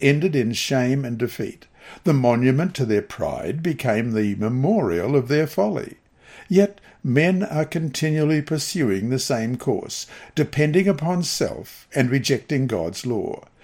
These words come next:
It is the principle that Satan tried to carry out in heaven,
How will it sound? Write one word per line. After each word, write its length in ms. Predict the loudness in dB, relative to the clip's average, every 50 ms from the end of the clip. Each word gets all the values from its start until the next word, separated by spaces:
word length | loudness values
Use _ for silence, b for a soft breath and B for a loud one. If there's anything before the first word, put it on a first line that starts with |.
| B B B B B
It 120 | B 4 6
is 180 | 4 2 2
the 100 | 2 0
principle 600 | 0 2 4 4 4 4 4 2 -2 0 0 0 0
that 160 | 0 -2 -2
Satan 460 | -2 -2 0 0 -2 -2 -2 -4 -4
tried 340 | -2 0 2 2 2 2 0
to 80 | -4 -6
carry 480 | -4 0 2 2 4 4 4 4 2
out 180 | 2 2 0 0
in 120 | -2 -2
heaven, 360 | 0 0 0 0 -2 -4 -6